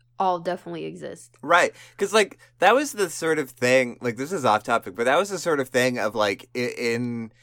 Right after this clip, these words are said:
Speaker 2: T F two, 'cause, like, on Steam, you can change your name at any time, uh, which I, you know, hey, I'm, I'm for, but, um, uh, but it means that, like,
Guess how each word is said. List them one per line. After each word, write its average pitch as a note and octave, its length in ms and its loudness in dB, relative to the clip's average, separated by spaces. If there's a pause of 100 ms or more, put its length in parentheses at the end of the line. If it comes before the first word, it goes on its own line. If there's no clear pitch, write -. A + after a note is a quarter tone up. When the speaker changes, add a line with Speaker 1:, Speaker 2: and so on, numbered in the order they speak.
(160)
Speaker 2:
T - 120 0
F B2 140 4
two, G3+ 180 4
'cause, D#3 240 -4
like, A#2 360 2 (320)
on C#3+ 300 4
Steam, D3 680 -8
you B2+ 140 -8
can C3+ 160 -8
change B2 520 -6
your A#2 140 -8
name G#2+ 800 -4
at G#2+ 160 0
any G#2 240 -2
time, G#2+ 640 -2 (360)
uh, G2 440 -2
which A#2 420 -8
I, D3+ 260 4 (140)
you A2 100 -10
know, F#2+ 220 -4
hey, G#2 240 -2
I'm, A2 260 -6 (100)
I'm A#2 200 -4
for, F#2 280 -10
but, C#3+ 440 0 (400)
um, G#2 640 -2 (580)
uh, A2 240 -6
but C#3 440 -2
it B2+ 140 -6
means C#3+ 480 -8
that, A#2 240 -4
like, G#2+ 540 -4